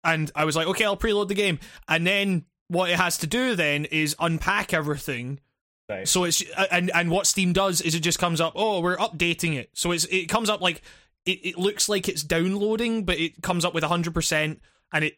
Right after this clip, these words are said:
Speaker 1: like, you go to manage downloads, there's nothing being downloaded. It's literally just unpacking the files it's downloaded, and it just comes up when you double click it, like,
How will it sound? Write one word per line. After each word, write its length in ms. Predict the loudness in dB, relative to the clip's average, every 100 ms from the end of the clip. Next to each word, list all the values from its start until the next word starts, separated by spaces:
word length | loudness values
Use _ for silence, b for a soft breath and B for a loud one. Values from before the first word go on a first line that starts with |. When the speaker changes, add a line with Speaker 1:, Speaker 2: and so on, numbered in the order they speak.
| -2
Speaker 1:
like, 240 | -2 0
you 100 | 0
go 100 | 0
to 140 | 0 2
manage 300 | 2 0 0
downloads, 420 | 0 0 -2 -2
there's 220 | -2 -2
nothing 420 | -2 0 0 0
being 320 | 2 2 2
downloaded. 640 | 0 2 2 2 2 0 -2
It's 180 | -4 -2
literally 300 | -2 0 0
just 160 | 0 0
unpacking 600 | 0 0 0 -2 -2 -4
the 80 | -4
files 340 | -2 -2 -2
it's 140 | -4 -4
downloaded, 640 | -2 0 0 0 0 -2 -4
and 140 | -4
it 40 |
just 180 | -2 0
comes 260 | 0 0 0
up 160 | 0
when 160 | -2 -2
you 60 | -2
double 240 | -2 -2
click 260 | -2 -4 -2
it, 140 | -2
like, 180 | -4